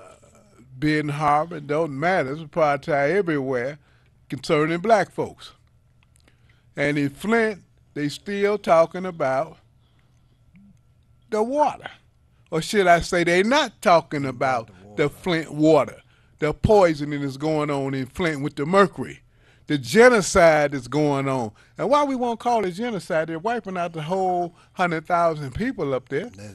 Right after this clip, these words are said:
Speaker 2: exactly
Speaker 1: Wha-
Speaker 2: what it is.
Speaker 1: Genocide. We don't, we refuse to call it what it is, genocide. You say, "Oh, it's not."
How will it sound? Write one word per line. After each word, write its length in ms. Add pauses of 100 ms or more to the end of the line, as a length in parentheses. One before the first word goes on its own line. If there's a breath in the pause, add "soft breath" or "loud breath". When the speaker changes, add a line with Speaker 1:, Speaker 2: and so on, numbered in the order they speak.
Speaker 2:
exactly 360
Speaker 1:
Wha- 120
Speaker 2:
what 120
it 140
is. 360
Speaker 1:
Genocide. 840
We 160
don't, 180
we 120
refuse 560
to 80
call 300
it 60
what 180
it 80
is, 180
genocide. 720 (300 soft breath)
You 100
say, 180
"Oh, 180
it's 120
not." 280